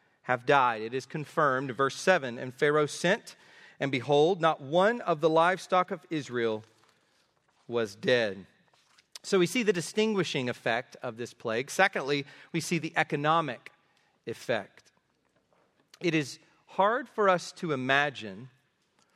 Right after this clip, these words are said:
living in the modern world. We're very detached from the way of life, from the lifestyle of these ancient peoples.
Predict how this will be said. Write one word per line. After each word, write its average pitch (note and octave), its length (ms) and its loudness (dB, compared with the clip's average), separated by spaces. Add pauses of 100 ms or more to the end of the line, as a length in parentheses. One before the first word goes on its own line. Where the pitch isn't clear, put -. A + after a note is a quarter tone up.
(280)
living F3+ 560 2
in D#3+ 340 -2
the D3 80 -2
modern C#3 600 0
world. A#2 500 -4
We're A#2 180 -8
very D#3 300 2
detached C#3+ 640 0
from A#2 320 -6
the A#2 80 -6
way C#3+ 420 2
of A2 220 -8
life, A2 360 -2
from B2+ 260 -6
the A#2 100 -2
lifestyle B2+ 960 0
of B2+ 180 -6
these A#2+ 280 -10
ancient B2+ 440 -10
peoples. C3 680 -10